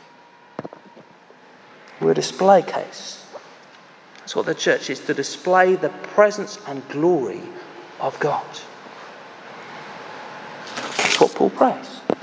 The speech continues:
You want a sense of purpose, a sense of privilege in life?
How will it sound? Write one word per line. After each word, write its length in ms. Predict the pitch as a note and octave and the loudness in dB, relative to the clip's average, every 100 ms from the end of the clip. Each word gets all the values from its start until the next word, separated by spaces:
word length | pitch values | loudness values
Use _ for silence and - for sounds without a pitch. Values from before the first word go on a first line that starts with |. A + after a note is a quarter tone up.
| - - - - - - - - - - - - - - - - - - - - - - - - - - - - | -8 -18 -18 -18 -18 -18 -18 -16 -16 -16 -14 -12 -10 -12 -14 -16 -16 -16 -16 -16 -16 -16 -14 -12 -6 -2 2 4
You 80 | D3+ | 6
want 140 | D3 | 4
a 20 | - | 2
sense 220 | E3+ - | -2 -2
of 240 | D3+ - | -4 -2
purpose, 380 | - E3+ - - | 4 4 4 2
a 40 | - | 2
sense 200 | - C3+ | 0 0
of 100 | - | 0
privilege 400 | F3+ F3 - - | 4 6 6 6
in 140 | D#3+ | 6
life? 500 | E3+ G#3 - - - | 6 4 2 -4 -10